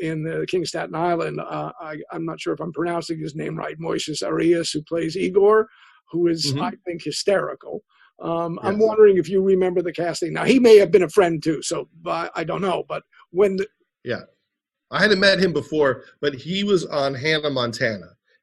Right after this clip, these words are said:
Speaker 2: and he played a character named Rico. So when he was a little kid, he was on this television show.
Speaker 1: Right.
Speaker 2: And my kids used to watch that show all the time. And I always said,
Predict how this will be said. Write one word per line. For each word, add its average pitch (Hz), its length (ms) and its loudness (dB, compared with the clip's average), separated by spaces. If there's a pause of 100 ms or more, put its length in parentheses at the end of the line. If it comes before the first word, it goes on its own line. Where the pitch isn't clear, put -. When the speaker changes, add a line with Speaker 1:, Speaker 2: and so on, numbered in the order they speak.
Speaker 2:
and 123 80 -10
he 123 80 -6
played 143 200 -2
a 123 40 -6
character 135 760 -2
named 117 280 -4
Rico. 117 520 -6
So 123 220 -6
when 117 180 -6
he 139 100 -8
was 131 180 -6
a 123 120 -8
little 127 300 -2
kid, 147 580 0 (340)
he 151 120 -8
was 131 180 -2
on 123 160 -2
this 120 160 -8
television 117 520 -4
show. 82 260 -16 (300)
Speaker 1:
Right. 76 140 -14 (160)
Speaker 2:
And 127 420 -6 (280)
my 143 240 0
kids 127 260 -2
used 117 140 -10
to 127 80 -12
watch 120 220 -4
that 123 120 -8
show 110 280 -8
all 120 240 0
the 107 80 -4
time. - 280 -12 (540)
And 139 280 -6 (160)
I 127 120 0
always 156 380 0
said, 113 260 -2